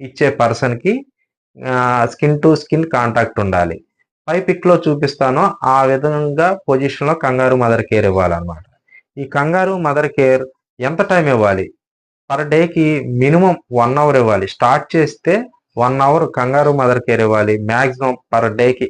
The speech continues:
eight hours వరకు ఈ కంగారు మదర్ కేర్ ఇవ్వచ్చు అనమాట. ఈ కంగారు మదర్ కేర్ ఇవ్వటం వలన మీ బిడ్డ ఐసీయూ సెటప్‌లో ఎంత కేర్ ఉంటుందో అంత కేర్ కంగారు మదర్ కేర్‌లో అందుతుంది. అందుకనే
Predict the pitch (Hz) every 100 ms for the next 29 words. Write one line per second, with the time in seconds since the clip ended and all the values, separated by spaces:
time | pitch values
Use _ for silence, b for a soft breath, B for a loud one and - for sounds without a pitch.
0 | - 120 127 127 120 - 110 101 139 190
1 | - 107 107 107 104 101 98 98 95 90
2 | 87 92 87 82 87 87 _ _ _ -
3 | 131 127 147 170 190 185 165 151 147 143
4 | 135 123 131 131 139 131 123 120 110 107
5 | 110 _ _ _ 127 139 143 123 107 135
6 | 147 156 147 143 139 - b - 123 170
7 | 170 185 180 170 147 143 - 147 139 135
8 | 131 - 123 127 143 147 165 156 147 139
9 | - _ _ _ - 147 165 160 147 143
10 | 123 123 120 123 _ _ _ - 139 147
11 | 165 151 151 139 135 131 135 135 147 143
12 | 139 131 123 - 120 123 104 107 104 95
13 | 87 80 - 131 165 160 139